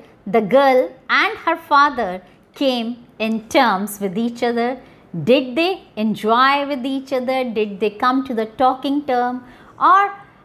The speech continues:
uh, I mean, the opinion of Kezia changes toward her, towards her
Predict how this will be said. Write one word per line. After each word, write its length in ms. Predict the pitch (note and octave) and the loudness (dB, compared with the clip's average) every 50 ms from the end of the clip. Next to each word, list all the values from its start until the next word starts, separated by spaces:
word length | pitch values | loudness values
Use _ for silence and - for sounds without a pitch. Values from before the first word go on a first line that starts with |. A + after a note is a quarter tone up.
| _ - | _ 0
uh, 300 | A3 A3 A3+ A3+ A3 G#3+ - - - | 2 4 4 4 2 0 -2 -6 -8
I 20 | A#3 | -6
mean, 380 | A#3 A#3+ A#3 A#3 A3+ A3 G#3+ G3+ | -4 -4 -2 -2 -4 -4 -2 -2
the 120 | G#3+ G#3 - - | -2 -2 -2 -6
opinion 800 | A3 - _ D#4 D#4+ E4 E4 E4 E4 E4 E4 D#4+ F4+ F4+ D#4+ - - | -18 -6 _ 0 0 2 2 2 2 2 2 0 -2 -4 -6 -4 -2
of 140 | A3+ A3 - - - - | -4 -4 -4 -10 -14 -6
Kezia 480 | - B3+ B3 A#3+ A3 G#3+ A3+ A3+ A3 G#3 G#3+ G#3+ | -2 0 0 0 -2 -2 -2 0 0 0 -2 -4
changes 500 | - - C#4+ C#4 C#4 C4+ C#4 D#4+ D4+ D#4 | -2 0 0 2 2 2 0 -2 -4 -4
toward 500 | - C#4 C4 A3 A3 A#3 A#3+ A#3+ A#3 A#3 | -4 -4 -4 0 2 2 2 2 0 -2
her, 260 | - B3 G#3 F#3+ G3 - | -2 -2 -2 -2 -2 -6
towards 420 | A#3 A3 A3 A3+ A3 G#3+ A3 - | -4 -2 0 0 -2 -2 -4 -4
her 120 | A3 G3+ | -4 -4